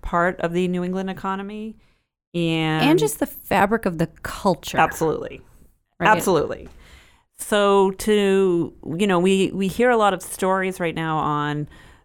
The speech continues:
Speaker 1: Boston's hot real estate market and how it's impacting things like housing, but we aren't thinking about how it's also impacting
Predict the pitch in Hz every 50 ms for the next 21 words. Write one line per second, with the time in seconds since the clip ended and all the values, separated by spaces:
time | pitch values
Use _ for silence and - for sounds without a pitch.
0 | _ _ _ - 160 160 156 - 160 160 143 - 160 151 - - 196 226 240 220
1 | - - 170 147 151 147 143 - 160 143 139 143 143 135 147 143 143 - - 143
2 | 143 135 151 139 - 151 143 - 147 143 - 143 139 - - - - - 220 226
3 | 226 202 - 156 151 151 139 151 143 - 147 156 156 160 151 - - 160 143 147
4 | 147 143 139 143 135 131 - - 151 143 143 143 139 135 - - 135 131 - 139
5 | 139 135 135 131 - 127 135 - - - 131 135 - - - 147 139 139 135 139
6 | 135 131